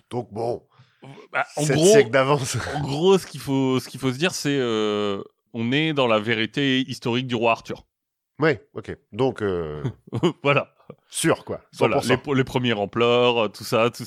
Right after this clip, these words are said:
Speaker 2: tout est bien établi. Et dans ces documents, l'histoire de Jésus, alors si c'est notre focus d'aujourd'hui, bah, elle est finalement un peu dérisoire par rapport à la somme des connaissances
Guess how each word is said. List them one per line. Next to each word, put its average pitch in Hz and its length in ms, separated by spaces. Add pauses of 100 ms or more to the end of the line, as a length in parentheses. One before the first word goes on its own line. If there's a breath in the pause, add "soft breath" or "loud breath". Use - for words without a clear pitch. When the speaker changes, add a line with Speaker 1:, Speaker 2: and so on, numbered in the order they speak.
(120)
Speaker 2:
tout 127 220
est 113 280
bien 120 280
établi. 117 420 (960 soft breath)
Et 156 80
dans 160 140
ces - 140
documents, 190 460
l'histoire 135 340
de 120 100
Jésus, 127 340
alors 107 220
si - 220
c'est 110 140
notre 92 180
focus 117 280
d'aujourd'hui, 123 600
bah, 110 220
elle 113 80
est 127 60
finalement 160 380
un 143 60
peu 143 300
dérisoire 123 640 (440)
par 98 140
rapport 123 400
à 90 520 (260)
la 101 180
somme 131 380
des 110 120
connaissances 113 760